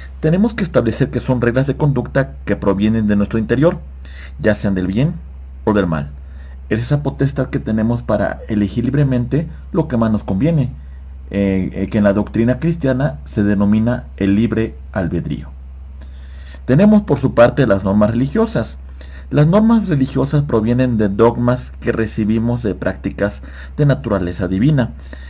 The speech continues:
Estas prácticas de naturaleza divina las recibimos de nuestros padres. Y cuando, y como hablamos de no-, de dogma, de alguna manera no buscamos una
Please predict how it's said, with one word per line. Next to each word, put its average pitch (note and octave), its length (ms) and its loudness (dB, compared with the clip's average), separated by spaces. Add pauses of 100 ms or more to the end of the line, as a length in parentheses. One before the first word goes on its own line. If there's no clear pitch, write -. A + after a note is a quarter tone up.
(180)
Estas C#3+ 280 0
prácticas D3+ 560 2
de B2 80 0
naturaleza A2+ 420 0
divina B2 520 2
las G#2 180 2
recibimos A2 560 0
de G#2+ 80 0
nuestros G2+ 300 -4
padres. D#3+ 400 0 (600)
Y - 40 -10
cuando, F#3 320 2
y D3 60 6
como F#3 200 4
hablamos D#3 340 4
de E3+ 120 0
no-, C#3 320 2
de B2 160 2
dogma, C#3+ 460 2 (340)
de D#3 60 4
alguna F#3+ 260 4
manera C#3+ 640 6
no C#3 160 4
buscamos C3 760 0
una B2 460 4